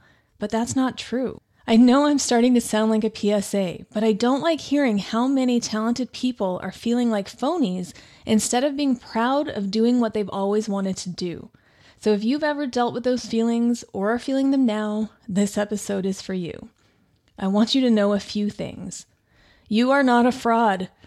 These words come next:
Stop thinking that you are. If you were a true fraud, you probably wouldn't be listening to this podcast. So I'm going to trust that you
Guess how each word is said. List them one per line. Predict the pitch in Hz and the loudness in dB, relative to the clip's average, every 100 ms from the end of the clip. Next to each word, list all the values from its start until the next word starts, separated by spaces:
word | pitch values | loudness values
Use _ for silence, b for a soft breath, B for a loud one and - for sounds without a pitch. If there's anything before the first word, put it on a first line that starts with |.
| b | b
Stop | - - 233 240 - | -12 -2 0 0 2
thinking | 240 247 247 | 2 4 4
that | 226 214 | 2 -2
you | 214 | -4
are. | 202 190 - - B B B | -4 -4 -6 -14 B B B
If | 202 | 0
you | 254 | 0
were | 269 208 | 0 -2
a | 185 | -6
true | - - 453 | -8 2 2
fraud, | 508 220 196 190 185 | 4 0 0 0 -2
you | 208 220 | -2 -4
probably | - - 339 381 339 311 | -4 0 2 2 2 0
wouldn't | 277 262 | 0 0
be | 254 | 2
listening | 240 240 233 | 2 2 2
to | 226 | 0
this | 208 - | -2 -6
podcast. | - 196 - 175 - - - B B | -6 -6 -6 -10 -10 -14 -18 B B
So | - 220 | -2 2
I'm | 226 254 | 6 6
going | 277 | 6
to | 277 | 2
trust | - 240 226 - | 0 0 0 -2
that | 190 | -6
you | 202 | -6